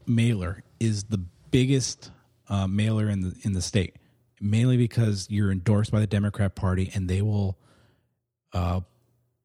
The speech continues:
they will put tons of money into it. That's free advertisement. And when the Democrats go into their polling booth, or they mail it in, or however it's gonna be done, they will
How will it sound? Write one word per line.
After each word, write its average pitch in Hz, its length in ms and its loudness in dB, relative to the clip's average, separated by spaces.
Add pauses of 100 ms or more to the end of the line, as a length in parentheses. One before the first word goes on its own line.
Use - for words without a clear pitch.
(380)
they 113 100 2
will 120 140 2
put - 280 -2 (280)
tons 135 580 2
of 98 120 -2
money 101 320 0
into 90 300 -2
it. 80 140 -8 (680)
That's 139 200 2
free 135 400 2
advertisement. 92 840 0 (120)
And 107 200 0
when 110 320 0 (360)
the 101 80 -2
Democrats 139 580 2
go 123 240 4
into 113 560 2
their 107 240 0
polling 113 400 2
booth, 87 320 -2 (720)
or 98 120 0
they 101 120 0
mail 123 320 4
it 123 80 4
in, 107 200 0
or 98 120 0
however 107 320 2
it's 117 100 -2
gonna 117 160 2
be 110 100 0
done, 92 380 0 (1200)
they 110 220 4
will 139 420 2